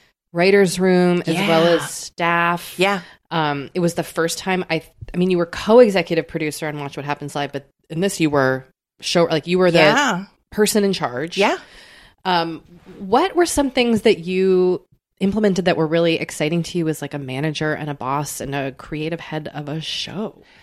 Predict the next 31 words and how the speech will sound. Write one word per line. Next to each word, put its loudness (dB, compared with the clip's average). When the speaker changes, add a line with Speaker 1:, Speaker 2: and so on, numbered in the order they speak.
Speaker 2:
It 4
was 6
really 2
exciting 2
to -4
me 0
just -4
to 4
be -6
able 2
to 0
Well, 6
I'll 2
tell 2
you 2
the -2
truth. -4
You 0
know, 4
again, 2
like, 2
we -2
have 0
a 2
lot 4
of 0
these -2
discussions -2
in -4
entertainment 0
about 0